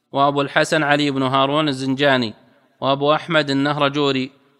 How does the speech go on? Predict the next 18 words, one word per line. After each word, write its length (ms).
والعوفي 640
زيد 240
بن 240
رفاعة، 560
كلهم 400
حكماء 500
اجتمعوا 540
وصنفوا 640
هذه 160
الرسائل 680
على 340
طريق 400
الفلسفة 680
الخارجة 760
عن 180
مسلك 360
الشريعة 520
المطهرة. 680